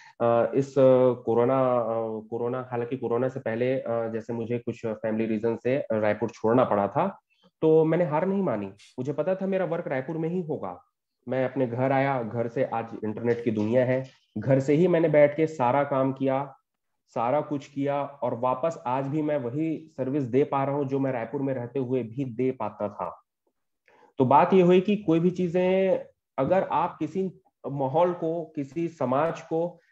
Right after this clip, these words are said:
या किसी भी समय को बदल नहीं सकते, तो आप उस समय के हिसाब से बदल जाइए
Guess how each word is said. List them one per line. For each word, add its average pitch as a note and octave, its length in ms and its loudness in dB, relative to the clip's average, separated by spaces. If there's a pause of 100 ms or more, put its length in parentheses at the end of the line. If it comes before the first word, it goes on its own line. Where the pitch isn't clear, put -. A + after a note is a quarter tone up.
(200)
या D#3 220 2
किसी F3 320 -2
भी F#3+ 200 0
समय F3 360 -2
को F3+ 120 -6
बदल E3+ 340 4
नहीं G3 160 2
सकते, D#3 520 -8 (200)
तो G#3 340 -4
आप G#3 360 -2
उस A3+ 180 -6
समय G3 200 2
के F#3+ 100 -4
हिसाब E3+ 320 -2
से D#3+ 140 -6
बदल D3 320 0
जाइए D3+ 540 -4